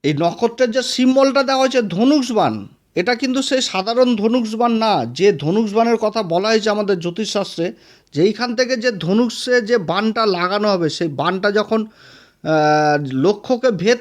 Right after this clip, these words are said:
করবে, ভেদ করার পর সেই বাণটা পুনরায় কিন্তু আবার ফিরে আসবে সেই ধনুষ যে রাখার জায়গা, সেই জায়গাতেই।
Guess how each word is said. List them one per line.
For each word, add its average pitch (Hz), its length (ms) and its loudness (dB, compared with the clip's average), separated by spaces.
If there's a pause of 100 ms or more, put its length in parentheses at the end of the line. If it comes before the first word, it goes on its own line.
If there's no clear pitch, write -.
করবে, 208 300 2
ভেদ 147 320 0
করার 240 280 2
পর 247 180 0
সেই 254 280 0
বাণটা 214 400 -2
পুনরায় 247 520 0
কিন্তু 262 300 0
আবার 240 260 2
ফিরে 214 240 0
আসবে 190 240 2
সেই 185 320 0 (420)
ধনুষ 175 380 2
যে 190 120 4
রাখার 165 340 0
জায়গা, 165 300 2
সেই 160 220 -2
জায়গাতেই। 135 460 -4